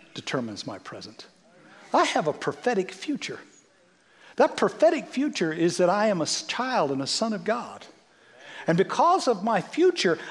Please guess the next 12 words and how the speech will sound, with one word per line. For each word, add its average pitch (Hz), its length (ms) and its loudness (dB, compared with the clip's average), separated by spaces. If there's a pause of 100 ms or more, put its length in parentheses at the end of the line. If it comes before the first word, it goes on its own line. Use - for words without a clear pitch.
(120)
I 220 100 6
live 196 300 2
in 156 100 0
my 139 160 -4
present. - 480 -4 (720)
I'm 381 140 4
not 349 140 4
living 185 260 2
based 131 440 0
on 120 100 -6
what's 127 200 -6
happened. - 500 -2